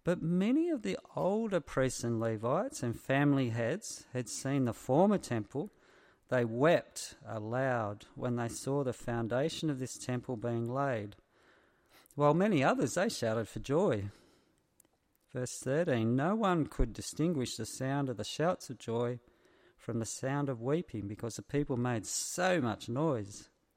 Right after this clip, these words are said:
and the sound was heard far away." So here we are, Zerubbabel's temple.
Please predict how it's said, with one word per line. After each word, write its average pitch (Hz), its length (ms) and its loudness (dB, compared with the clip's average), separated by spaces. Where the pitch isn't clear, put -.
and 117 100 -2
the 113 40 -2
sound 139 400 0
was 120 180 -6
heard 110 220 -6
far 113 260 -4
away." 104 360 -8
So - 180 0
here 202 180 6
we 185 120 6
are, 170 400 6
Zerubbabel's 147 680 0
temple. 170 600 -4